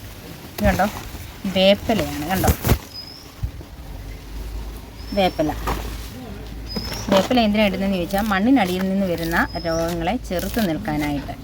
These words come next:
ഏ, ഉം, നമ്മുടെ ചെടികളിലേക്ക് ക-, ആ, കയറാതിരിക്കാനായിട്ട് സഹായിക്കുന്ന ഒന്നാണ് ഈ വേപ്പില എന്ന് പറയുന്നത്. അപ്പം അത്യാവശ്യത്തിന് നമ്മൾ അടിഭാഗത്തേക്ക് വേപ്പില ഇട്ട് കൊടുക്കുകയാണ്. എത്രയും വേപ്പില ഇട്ട് കൊടുക്കാമോ അത്രയും നല്ലതാണ്. അതിനും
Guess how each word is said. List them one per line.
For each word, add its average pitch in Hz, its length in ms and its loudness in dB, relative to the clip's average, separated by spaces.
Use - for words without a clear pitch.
ഏ, 185 40 0
ഉം, 196 100 -2
നമ്മുടെ 175 300 -2
ചെടികളിലേക്ക് 170 640 0
ക-, 165 160 2
ആ, 165 40 0
കയറാതിരിക്കാനായിട്ട് 160 960 2
സഹായിക്കുന്ന 160 500 -4
ഒന്നാണ് 147 280 -2
ഈ 180 40 -4
വേപ്പില 156 380 -2
എന്ന് 170 160 -2
പറയുന്നത്. 147 380 -2
അപ്പം 233 180 0
അത്യാവശ്യത്തിന് 202 600 2
നമ്മൾ 165 200 0
അടിഭാഗത്തേക്ക് 170 760 0
വേപ്പില 170 400 -2
ഇട്ട് 170 180 -6
കൊടുക്കുകയാണ്. 147 480 -4
എത്രയും 208 380 4
വേപ്പില 202 320 4
ഇട്ട് 190 160 -4
കൊടുക്കാമോ 165 460 -2
അത്രയും 160 340 -4
നല്ലതാണ്. 156 480 0
അതിനും 208 240 2